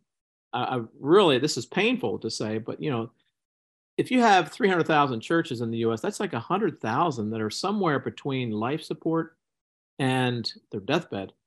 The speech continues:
I think we can cut that number at least in half if they looked at some other financial models that don't rely upon tithes and offerings alone.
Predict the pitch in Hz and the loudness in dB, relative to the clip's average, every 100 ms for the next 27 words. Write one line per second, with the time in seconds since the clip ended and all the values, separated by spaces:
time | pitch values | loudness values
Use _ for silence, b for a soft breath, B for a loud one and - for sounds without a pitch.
0 | _ _ _ _ - 240 277 165 262 185 | _ _ _ _ -2 0 2 2 2 0
1 | 143 - 180 - - 156 139 107 156 208 | -2 -2 0 0 -2 0 0 0 0 -2
2 | 107 101 131 123 - _ _ _ _ _ | -4 -6 -4 -4 -6 _ _ _ _ _
3 | - 127 135 139 139 208 214 143 - 123 | -4 0 4 4 6 4 4 -2 -2 0
4 | 165 277 214 190 170 160 156 131 139 143 | 2 2 2 2 2 2 0 -2 2 2
5 | 120 113 113 120 113 - 185 226 165 147 | 2 0 -2 -4 -4 0 2 2 2 2
6 | 151 160 143 127 127 117 - 135 135 123 | 4 4 2 -2 -6 -4 -2 -2 -2 -4
7 | - 120 123 113 107 101 113 117 - | -4 -6 -4 -6 -6 -6 -4 -4 -8